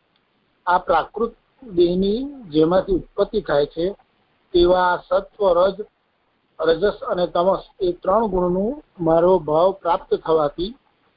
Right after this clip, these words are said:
અતિક્રમણ કરી જન્મ, મૃત્યુ, જરા તથા દુઃખથી મુક્ત થઈ દેહી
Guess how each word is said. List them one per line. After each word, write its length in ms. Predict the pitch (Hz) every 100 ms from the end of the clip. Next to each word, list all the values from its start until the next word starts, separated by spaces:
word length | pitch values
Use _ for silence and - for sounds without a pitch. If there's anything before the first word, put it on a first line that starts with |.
| _ _ -
અતિક્રમણ 640 | 175 240 240 214 180 170
કરી 340 | 160 170 202
જન્મ, 420 | 175 156 185 220 220
મૃત્યુ, 500 | 185 175 - 208 196
જરા 360 | 165 170 196
તથા 400 | 208 185 160 170
દુઃખથી 520 | 160 165 170 _ 185
મુક્ત 400 | 175 170 208 - 170
થઈ 340 | - 160 175
દેહી 500 | 151 147 147 170 208